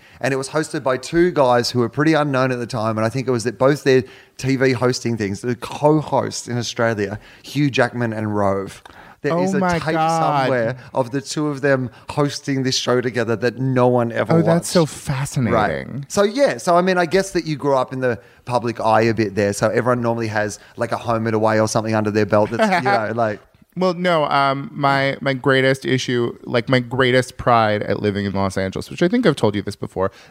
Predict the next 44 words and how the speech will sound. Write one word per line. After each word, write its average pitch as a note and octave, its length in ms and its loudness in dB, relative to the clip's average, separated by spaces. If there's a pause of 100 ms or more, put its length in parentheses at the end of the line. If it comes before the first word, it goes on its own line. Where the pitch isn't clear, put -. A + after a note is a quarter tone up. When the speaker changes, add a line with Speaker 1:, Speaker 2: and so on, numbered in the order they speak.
(120)
Speaker 2:
but C#3 120 2
your B2 180 4
listening B2 360 2
audience G#2 340 2
needs G#2+ 160 -4
to A2 80 -6
hear, G#2 180 2 (140)
Speaker 1:
Mm. B2 180 -4
Speaker 2:
is B2 260 4
the A2+ 120 -2
sheer C#3 400 0
number A#2+ 480 2
of G#2+ 640 0
people A2 420 0
from, G#2 440 -2 (140)
who C#3+ 120 2
were C3+ 300 2 (240)
the C#3 80 2
hot C#3 260 0
teenage A#2 460 -2
boy A2 320 2
on G2 140 -2
an G2+ 120 -2
Australian G2+ 480 -2
sitcom. F#2 480 -4
One G2+ 140 2
of G#2 100 -4
your G2 120 -4
two, A#2+ 280 2
no, C#3+ 220 2
uh, A#2 180 2 (640)
soap - 400 -2
opera, G#2+ 400 -2
Home D3+ 140 2
Speaker 1:
So, - 40 2
Speaker 2:
and E3 80 4
Away C#3 400 2
Speaker 1:
or, C3 200 0
or B2 60 4
Speaker 2:
or A2+ 60 2
Speaker 1:
Neighbours. A2+ 500 2
Speaker 2:
Neighbours. - 0 - (320)
Speaker 1:
Yep. A#2+ 120 -14
Speaker 2:
Like, D3+ 320 0